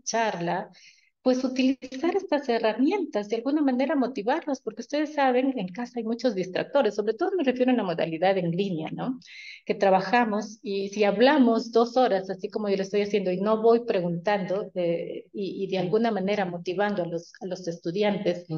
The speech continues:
eh, a, a trabajar, eh, en base a actividades, eh, en línea que hago, pues obviamente se van a aburrir. El paso cinco, promover la acción. Diseñar actividades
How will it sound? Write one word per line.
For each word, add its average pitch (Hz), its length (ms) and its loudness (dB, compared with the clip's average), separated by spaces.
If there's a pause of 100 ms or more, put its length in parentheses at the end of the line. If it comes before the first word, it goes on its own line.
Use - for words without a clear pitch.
(500)
eh, 196 380 6
a, 180 520 0
a 190 120 -4
trabajar, 233 720 0 (100)
eh, 180 360 -2
en 185 160 -4
base 185 600 0
a 180 60 0
actividades, 196 1040 -2
eh, 175 380 -2
en 190 180 0
línea 208 440 6
que 190 140 -2
hago, 220 260 4
pues 226 200 -6
obviamente 165 420 -2
se 165 140 -8
van 151 240 -4
a - 20 -4
aburrir. - 380 -8 (840)
El 247 200 4
paso 302 260 6
cinco, 269 720 4
promover 190 720 4
la 214 140 2
acción. 165 600 -6
Diseñar 208 560 2
actividades 240 720 2